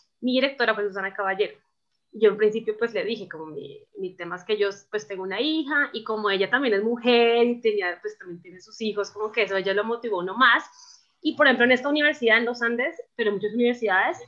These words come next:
como que apoyan de alguna manera, como que priorizan las becas de estudios de doctorado para las que somos mamás. Y también a nivel mundial, el hecho de que seamos mujeres, no solamente mamás, pero que seamos mujeres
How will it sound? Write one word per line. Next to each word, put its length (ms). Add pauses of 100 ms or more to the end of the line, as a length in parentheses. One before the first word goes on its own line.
(180)
como 260
que 80
apoyan 360
de 80
alguna 240
manera, 480 (240)
como 180
que 120
priorizan 440
las 180
becas 420
de 380 (360)
estudios 460
de 80
doctorado 580
para 140
las 120
que 100
somos 280
mamás. 440 (540)
Y 160
también 500
a 80
nivel 280
mundial, 520 (540)
el 160
hecho 160
de 120
que 100
seamos 480
mujeres, 760
no 160
solamente 420
mamás, 400
pero 200
que 120
seamos 260
mujeres 640